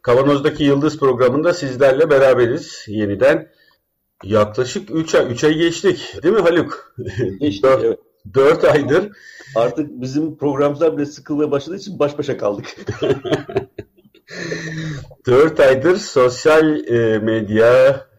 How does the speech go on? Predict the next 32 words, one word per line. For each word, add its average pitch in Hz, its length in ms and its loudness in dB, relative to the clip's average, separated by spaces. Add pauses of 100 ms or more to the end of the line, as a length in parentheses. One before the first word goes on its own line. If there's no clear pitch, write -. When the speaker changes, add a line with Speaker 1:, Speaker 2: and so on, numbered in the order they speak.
Speaker 1:
e, 98 300 -2
konuşuyoruz. 110 1000 -4
Aslında 117 520 0
sadece 123 360 0
sosyal 117 360 -2
medya 104 420 -4
değil, 139 340 -6 (680)
programların 113 580 0
başına 117 300 0
da 104 60 -2
söylediğimiz 104 640 -6
gibi 101 260 -6
sosyal 156 600 0
ikilem 117 600 -2
belgeselinden 107 840 -2
yola 127 320 0
çıkarak - 680 -2 (440)
ve 139 120 2
ona 165 240 4
tutunarak 101 840 -2 (180)
bütün 131 340 -4
alanları 139 680 2
detaylı 147 420 4
olarak 147 240 4
konuşmaya 151 400 -2
çalıştık. 123 500 -4
Çok 220 240 2
kısa 156 240 0
başlıkları 165 540 0
verirsek 165 340 -2
şimdiye 135 400 -2
kadar 160 340 2